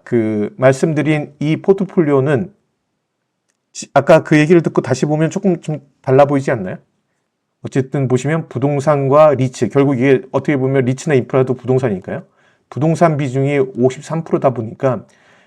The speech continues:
그 유동성에 대한 그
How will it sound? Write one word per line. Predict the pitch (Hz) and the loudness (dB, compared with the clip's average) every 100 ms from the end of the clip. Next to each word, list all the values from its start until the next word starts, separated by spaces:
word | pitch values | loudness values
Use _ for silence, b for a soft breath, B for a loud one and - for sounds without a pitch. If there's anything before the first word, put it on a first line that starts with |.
| b | b
그 | - 107 | -8 -4
유동성에 | 120 165 147 165 147 139 | 0 2 0 -2 0 2
대한 | 127 123 117 101 98 _ _ _ _ _ _ _ _ _ | 4 2 0 -4 -10 _ _ _ _ _ _ _ _ _
그 | - 104 98 95 98 | -8 -6 -4 -6 -10